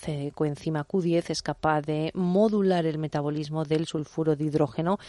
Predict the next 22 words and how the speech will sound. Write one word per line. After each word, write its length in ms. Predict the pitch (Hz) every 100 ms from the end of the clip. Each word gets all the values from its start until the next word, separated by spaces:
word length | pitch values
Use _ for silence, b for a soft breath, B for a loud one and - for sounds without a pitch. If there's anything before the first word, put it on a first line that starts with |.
| B B -
y 100 | 180
el 100 | 165
metabolismo 720 | 156 143 147 156 160 185 190
de 460 | 180 156 151 147 -
uno 240 | 220 226
de 100 | 165
carbono 360 | 151 147 143 135
celular, 500 | - 143 139 151 -
cuya 340 | 147 135 139 -
alteración 640 | 156 151 202 180 - 180
influye 560 | 156 - 151 147 156 -
en 240 | 160 139
las 220 | 139 151 -
pa-, 280 | - 135 -
en 140 | 202
la 120 | 202
patogénis-, 760 | - 143 165 - 156 143 143 - B B B B
patogénesis, 920 | - 147 - 160 - 220 196 143 - -
perdón, 400 | - 147 151 147
de 180 | - 160
estas 240 | 156 147 151
enfermedades. 600 | 147 147 143 143 139